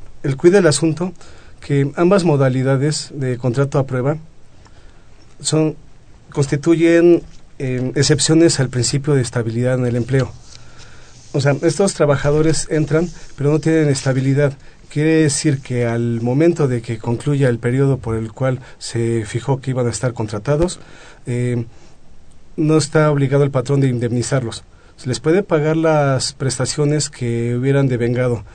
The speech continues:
Eh, si cotizaron seis meses al Seguro Social, serán esos seis meses solamente de cotización, pero no está obligado el patrón a pagar la indemnización constitucional ni demás, eh, indemnizaciones, porque hay que distinguir que hay dos rubros, prestaciones e indemnizaciones.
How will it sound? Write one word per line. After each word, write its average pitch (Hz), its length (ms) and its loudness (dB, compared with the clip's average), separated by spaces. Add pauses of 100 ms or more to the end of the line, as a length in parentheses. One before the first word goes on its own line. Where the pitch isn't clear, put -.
(300)
Eh, 120 300 -2
si 120 300 -4
cotizaron 147 480 -2
seis 143 180 0
meses 143 260 0
al 127 80 -2
Seguro 131 280 -4
Social, 139 400 -4 (160)
serán 131 320 -2
esos 143 220 0
seis 143 180 -2
meses 139 300 -2
solamente 131 580 -4
de 120 80 -4
cotización, 120 580 -6 (480)
pero 147 160 0
no 160 60 4
está 156 160 -2
obligado 143 340 2
el 135 80 0
patrón 131 380 -4
a 123 160 -2
pagar 123 260 -2
la 127 60 -2
indemnización 120 520 -2
constitucional 127 760 -4
ni 117 180 -2
demás, 113 400 -6 (380)
eh, 117 320 -4 (480)
indemnizaciones, 135 840 0
porque 127 300 -6
hay 135 40 -6
que 139 120 -4
distinguir 135 400 -2
que 117 420 -4
hay 135 80 0
dos 135 160 0
rubros, 135 320 -4 (240)
prestaciones 143 600 -2
e 120 40 -4
indemnizaciones. 123 720 -2